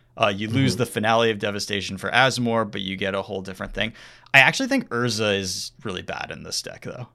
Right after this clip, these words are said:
Speaker 1: I think that
Speaker 2: I'm not a huge fan of it so far. I think he's probably playing it in this version just for the,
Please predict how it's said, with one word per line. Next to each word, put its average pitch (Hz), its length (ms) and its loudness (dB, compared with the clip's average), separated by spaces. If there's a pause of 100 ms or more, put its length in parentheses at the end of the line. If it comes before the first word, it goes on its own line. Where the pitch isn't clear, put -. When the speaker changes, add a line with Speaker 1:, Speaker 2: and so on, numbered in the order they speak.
(120)
Speaker 1:
I - 80 -10
think 120 160 -6 (140)
that - 260 -6
Speaker 2:
I'm 147 420 6
not 117 240 12
a 123 60 8
huge 113 320 4
fan 82 180 0
of 101 140 0
it 107 140 2 (340)
so 135 240 2
far. 127 480 4 (440)
I 101 120 2
think - 300 0
he's - 120 -2
probably 104 320 4
playing 110 280 2
it 104 100 4
in 95 160 0
this 98 180 0
version 92 640 0 (400)
just - 340 -4
for 92 180 2
the, 82 240 0